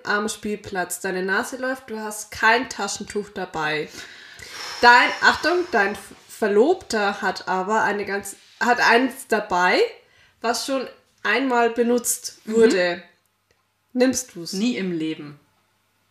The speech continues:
Speaker 2: Du?
Speaker 1: Nein.
Speaker 2: <laughs> Okay.
Speaker 1: Wollte ich aber mal fragen.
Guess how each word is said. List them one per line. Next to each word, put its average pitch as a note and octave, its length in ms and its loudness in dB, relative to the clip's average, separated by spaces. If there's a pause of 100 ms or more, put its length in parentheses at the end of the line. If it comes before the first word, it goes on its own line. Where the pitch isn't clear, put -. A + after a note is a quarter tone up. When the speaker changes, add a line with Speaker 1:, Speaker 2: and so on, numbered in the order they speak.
(200)
Speaker 2:
Du? C4 220 6 (320)
Speaker 1:
Nein. E3 420 -4
Speaker 2:
<laughs> - 300 -14
Okay. - 720 2 (680)
Speaker 1:
Wollte A#3 240 0
ich C#4 140 -4
aber B3 200 4
mal A#3+ 160 2
fragen. F3+ 580 -6